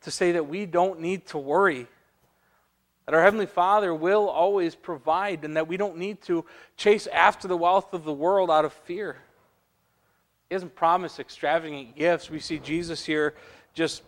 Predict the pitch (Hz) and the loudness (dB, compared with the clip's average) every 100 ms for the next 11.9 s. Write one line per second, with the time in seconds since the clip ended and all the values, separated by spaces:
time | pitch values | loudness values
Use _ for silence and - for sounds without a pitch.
0 | _ - - _ - 156 160 156 143 - | _ -20 -20 _ -12 -4 -4 -4 -10 -4
1 | 147 165 151 139 127 135 151 139 123 131 | -2 -2 -4 -14 -8 -4 -2 -4 -2 0
2 | 139 120 - _ _ _ _ _ _ _ | 0 -2 -14 _ _ _ _ _ _ _
3 | _ _ _ - 135 135 139 156 147 165 | _ _ _ -10 -2 0 -2 -6 -6 -6
4 | 156 139 156 160 151 170 160 147 147 - | -8 -2 0 0 2 2 2 -2 -4 -12
5 | - - - - 151 - 151 127 147 170 | -18 -20 -20 -4 -2 -2 -10 -8 -6 -6
6 | 143 139 135 151 151 143 151 - 151 143 | -6 -6 -4 -4 -2 -2 -2 -2 -4 -4
7 | 131 131 139 135 160 _ _ _ _ _ | -4 -4 -4 -4 -8 _ _ _ _ _
8 | _ _ _ _ _ _ _ _ _ _ | _ _ _ _ _ _ _ _ _ _
9 | _ _ _ _ _ _ _ - - 139 | _ _ _ _ _ _ _ -10 -8 -8
10 | 147 147 135 - 160 151 131 131 139 131 | -4 -4 -4 -10 -10 -8 -8 -6 -6 -8
11 | 123 - 151 160 - 123 123 131 117 | -10 -8 -4 -4 -4 -14 -16 -16 -18